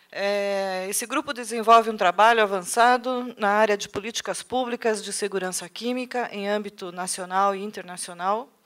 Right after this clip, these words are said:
interagindo com diversas redes mundiais da sociedade civil. E venho aqui, na qualidade de especialista, defender a proibição da importação de pneus usados.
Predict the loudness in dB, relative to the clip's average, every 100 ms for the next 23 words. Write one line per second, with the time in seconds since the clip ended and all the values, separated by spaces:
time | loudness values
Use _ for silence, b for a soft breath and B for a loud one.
0 | B B B B B B -4 2 4 4
1 | 0 -2 -2 0 4 4 2 -2 2 4
2 | 2 0 -2 2 4 4 0 -10 -10 -10
3 | -12 -12 -16 -18 -20 -20 _ B B B
4 | B 0 4 4 2 2 2 2 2 4
5 | 2 0 -12 -20 -16 -14 -10 -10 -8 -10
6 | -10 b b b 0 0 4 4 4 2
7 | -6 -8 -2 -2 -2 -6 -8 -8 -8 -8
8 | -8 -10 -16 -14 -14 -14 -14 -14 -18 -20
9 | -20